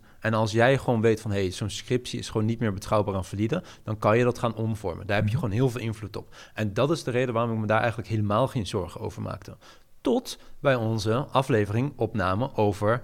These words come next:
Speaker 1: die A I glasses.
Speaker 2: Ah, de Meta Ray-Ban.
Speaker 1: En nu denk ik van, ja, ho, wacht eens even. Want, eh,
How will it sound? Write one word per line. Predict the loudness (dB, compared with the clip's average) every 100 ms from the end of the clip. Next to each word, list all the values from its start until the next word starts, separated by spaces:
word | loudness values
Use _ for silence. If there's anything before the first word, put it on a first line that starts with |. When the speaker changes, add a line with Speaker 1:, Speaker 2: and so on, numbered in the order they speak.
| -6 -20 -4
Speaker 1:
die | 2 4 2 -2 -10 -6 2
A | 4 4
I | 4
glasses. | 4 4 0 -8 0
Speaker 2:
Ah, | 4 6 6 6 6 4
de |
Meta | 4 2 2 2
Ray-Ban. | 4 4 4 4
Speaker 1:
En | 6 4 0 -2
nu | 2 6 6 4
denk | 2 2
ik | -2 0
van, | 2 2 -2 -12 -2
ja, | 2 4
ho, | 4
wacht | 4 4 2
eens | 2
even. | 2 2
Want, | 0
eh, | 2 4